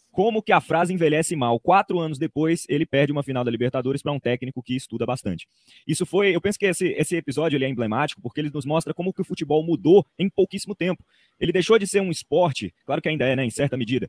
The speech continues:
mas deixou de ser um esporte daquele, do, daquele tipo de treinador boleirão, que tem lá seu, seu estilo definido, enfim, que tem aquele jeitão de jogar bem típico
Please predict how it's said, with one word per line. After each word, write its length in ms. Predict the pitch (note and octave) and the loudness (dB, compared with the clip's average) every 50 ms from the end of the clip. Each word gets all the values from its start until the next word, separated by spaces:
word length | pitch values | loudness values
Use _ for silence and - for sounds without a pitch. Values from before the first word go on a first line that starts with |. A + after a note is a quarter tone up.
| - - - | -10 -12 -8
mas 140 | - C#3+ D#3 | -4 -2 0
deixou 280 | F3 E3+ - G#3+ A3 G3+ | 0 2 4 4 4 4
de 80 | F3 | 4
ser 120 | - G3 F#3+ | 0 0 0
um 80 | F3+ | 0
esporte 400 | D#3 - - D#3 E3 D#3+ - D3+ | 0 -2 0 0 0 0 0 -4
daquele, 260 | D3+ - - D#3+ D3 | -6 -4 -4 -4 -4
do, 140 | C3 D3 - _ | -4 -6 -6 _
daquele 360 | - F3 D3 C#3+ - D#3+ D3 | -8 -4 -4 -2 0 0 -2
tipo 340 | - - - - F#3 - E3 | -2 -6 -8 -8 -6 -6 -4
de 80 | E3 - | -4 -2
treinador 340 | F#3 E3+ D#3+ C#3 C#3 D#3+ D#3 | 0 0 0 2 0 0 0
boleirão, 600 | E3+ F3+ F3 D3+ D3+ E3+ F3 F3 E3+ D#3+ D3+ C3+ - - _ | 2 2 2 2 2 2 2 0 0 0 -2 -2 -6 -10 _
que 80 | - - | -10 -8
tem 200 | C#3 - F#3 F3 | -4 -2 -2 0
lá 180 | D#3+ D#3+ D#3+ D#3+ | 0 0 -2 0
seu, 260 | - E3 D3+ C3+ B2+ | 0 0 0 0 0
seu 140 | - D#3+ D#3 | 0 -2 -2
estilo 300 | D3 - E3 D#3 C#3+ C#3 | 0 0 -2 -2 -2 -2
definido, 680 | D#3 D#3 - C3+ D3 F#3 F#3 F#3 F3 D#3+ D3 D3 - - - - - | -4 -4 -4 -6 -8 -6 -2 0 0 2 2 0 -2 -2 -6 -14 -8
enfim, 320 | - F#3 - F3 D#3 B2 - _ _ _ _ _ | -6 -4 0 0 0 0 0 _ _ _ _ _
que 140 | - D3+ E3 | 0 0 0
tem 160 | - F#3 A3 | 2 2 2
aquele 220 | G3 - F#3+ F3 D3 | 2 4 2 4 4
jeitão 340 | E3 D#3 - - F3+ F#3 | 2 2 2 2 2 2
de 80 | F3 D#3+ | 2 2
jogar 320 | D3+ D3 B2+ C#3 D#3 D#3+ | 2 2 4 4 2 2
bem 340 | D3 C#3+ G3 G3+ F3+ D3+ G#2+ - | 2 0 -2 -2 -2 -4 -6 -8
típico 520 | - - - G#3 G3+ - C#3+ - A#2+ - | -6 -2 -2 0 0 0 0 0 -2 -4